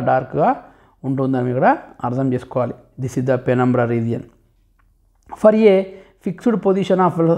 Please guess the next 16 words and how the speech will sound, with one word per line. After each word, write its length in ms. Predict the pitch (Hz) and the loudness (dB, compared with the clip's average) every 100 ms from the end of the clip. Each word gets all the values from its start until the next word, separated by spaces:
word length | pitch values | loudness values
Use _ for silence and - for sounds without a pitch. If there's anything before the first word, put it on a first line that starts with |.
| 175 - | -2 -2
source 280 | 175 180 180 | 2 2 4
of 80 | 170 165 | 2 4
light, 240 | 151 151 151 143 - - _ _ | 2 2 0 -2 -4 -20 _ _
for 120 | - 160 147 | 2 2 2
instance 460 | 160 165 - 190 180 - - | -2 -2 2 2 2 -6 -2
take 180 | 160 160 165 | -2 0 -2
the 80 | - 139 | 0 0
object, 360 | 139 131 180 - - _ _ _ _ _ _ _ _ _ _ _ _ _ _ | -2 -2 -2 -4 -20 _ _ _ _ _ _ _ _ _ _ _ _ _ _
fixed 360 | 165 - - 196 170 | -8 -4 2 2 4
position 320 | 160 165 170 160 | 0 0 0 0
of 80 | - - - | -2 -6 -2
source 240 | 151 - 147 | -2 0 -2
of 60 | 147 139 | 0 0
light, 220 | 135 143 127 - - _ _ _ - | 2 0 -2 -6 -20 _ _ _ 2
for 120 | 160 - 147 | 2 2 -2
instance 560 | 156 - - 185 180 | -2 -2 2 4 4